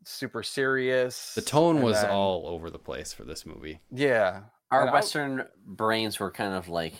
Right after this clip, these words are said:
Speaker 3: struggling with that. I think we talked about that in our
Speaker 2: Oh, yeah.
Speaker 3: review. It's like, you know, we, we tried really hard because it's just not your standard Western storytelling.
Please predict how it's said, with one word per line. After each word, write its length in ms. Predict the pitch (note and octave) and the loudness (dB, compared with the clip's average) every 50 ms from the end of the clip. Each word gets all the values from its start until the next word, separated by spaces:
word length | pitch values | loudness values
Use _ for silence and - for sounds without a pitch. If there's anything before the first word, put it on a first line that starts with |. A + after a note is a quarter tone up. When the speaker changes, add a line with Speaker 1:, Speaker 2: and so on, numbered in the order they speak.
| - - - | -20 -14 -10
Speaker 3:
struggling 560 | - - - - A2 G#2 F2+ F2+ F#2 F2+ F2 | -10 -8 0 0 0 0 0 -2 -4 -4 -4
with 180 | F2 F2 E2+ - | -4 -6 -6 -6
that. 220 | - - E2+ D#2 | -4 -2 -2 0
I 80 | - A2+ | 0 0
think 160 | B2+ E3 D3 | 0 0 0
we 100 | B2+ A2+ | 0 -2
talked 320 | - A2 G2 F2+ F2 - G2+ | 0 0 0 0 0 -2 -6
about 320 | F2+ - D#2+ C#2+ - - | -4 -4 -4 -4 -4 -8
that 180 | D#2 D2+ D#2 E2 | -6 -6 -6 -4
in 80 | E2+ | -2
our 140 | E2+ G2+ G2 | -2 -2 0
Speaker 2:
Oh, 40 | F2 | 0
yeah. 80 | E2 | -2
Speaker 3:
review. 200 | D#2+ D#2 E2+ E2 E2 | -4 -2 -2 -2 -2
It's 100 | - - | -2 -2
like, 160 | A2+ - - | -4 -2 -2
you 60 | C#3+ | 0
know, 120 | C3 A#2+ A2 | 2 2 2
we, 180 | G#2+ A2+ - - | 2 0 0 -2
we 100 | D3 C3+ | -4 -2
tried 260 | - - E3+ D#3 C3+ | 2 2 2 2 2
really 180 | C3 C#3 C3 A#2 | 0 2 2 4
hard 300 | A#2 A2+ A2 G#2+ G2 F2 | 4 6 4 4 4 2
because 180 | - G2 G#2 F#2+ | -4 -6 -6 -4
it's 120 | F#2 - | -4 -6
just 140 | - G#2 - | -6 -6 -2
not 260 | G#2+ G2 F#2+ F2 - - - - - _ _ _ _ _ | 2 2 2 2 -2 -8 -18 -20 -20 _ _ _ _ _
your 100 | - G2+ | -6 -4
standard 640 | - - - A2 G#2 G2+ F#2+ F#2 F2 D#2+ E2 E2 - | -4 -2 -2 0 -2 0 0 -2 -4 -4 -8 -12 -12
Western 520 | F2+ E2 F2+ F2 - - - F2+ E2+ D#2+ D#2+ | -4 -2 -2 -2 -2 -4 -6 -6 -6 -6 -6
storytelling. 720 | - - - E2+ E2+ F2 F2+ G2+ F2+ F2 F2 F2+ F#2 G2 | -8 -6 -4 -4 -4 -4 -4 -6 -6 -6 -4 -6 -8 -10